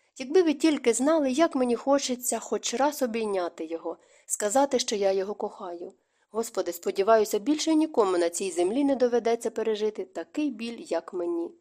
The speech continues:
Він відвернувся від цього спустошеного обличчя, щоб дати час знову вбратися в оболонку спокою і дати час собі, щоб зрозуміти загадку на ім'я Фіона. "Ваш біль —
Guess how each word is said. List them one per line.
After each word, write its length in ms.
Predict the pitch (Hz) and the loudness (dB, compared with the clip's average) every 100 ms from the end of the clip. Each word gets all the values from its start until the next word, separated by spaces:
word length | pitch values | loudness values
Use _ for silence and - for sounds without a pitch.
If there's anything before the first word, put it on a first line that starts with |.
| _ _ _ _ _ _ _ | _ _ _ _ _ _ _
Він 220 | 214 220 | -4 -2
відвернувся 720 | 196 185 185 190 233 294 285 202 | -2 0 2 2 2 0 0 -2
від 160 | 196 | -2
цього 180 | - 208 | -2 -4
спустошеного 840 | 208 - 233 - 311 311 277 254 240 | -6 -10 -10 -6 -4 -2 0 2 2
обличчя, 560 | 202 170 170 - 165 175 - | 0 -4 -6 -4 -4 -6 -10
щоб 260 | - 180 | -8 -2
дати 260 | 180 202 190 | 2 2 2
час 280 | - 208 175 | 0 0 0
знову 320 | 214 262 196 | 0 2 0
вбратися 680 | 170 165 143 233 - - 185 | -6 0 2 2 0 0 0
в 120 | 175 | 0
оболонку 640 | 196 185 180 220 262 262 247 | -4 -2 0 0 0 -4 -8
спокою 680 | - - 226 - 180 170 - _ _ _ | -6 -2 -2 -4 -8 -8 -10 _ _ _
і 120 | 196 190 | -6 4
дати 340 | 185 190 - | 4 4 0
час 320 | - 196 190 | 0 0 0
собі, 320 | 180 175 262 | -2 -2 -2
щоб 220 | 285 269 226 | -2 -4 -2
зрозуміти 640 | 240 233 247 247 247 220 | -2 0 0 0 -2 -4
загадку 640 | 202 202 226 220 - 208 - | 0 0 0 -4 -4 -6 -2
на 160 | 170 | -2
ім'я 360 | 165 165 165 180 | 0 0 -2 -4
Фіона. 560 | - 190 160 151 151 - _ _ _ _ _ _ _ | -4 -4 -2 -4 -8 -12 _ _ _ _ _ _ _
"Ваш 420 | 196 240 285 - | 2 4 4 -2
біль — 440 | 175 202 311 226 | -4 0 2 2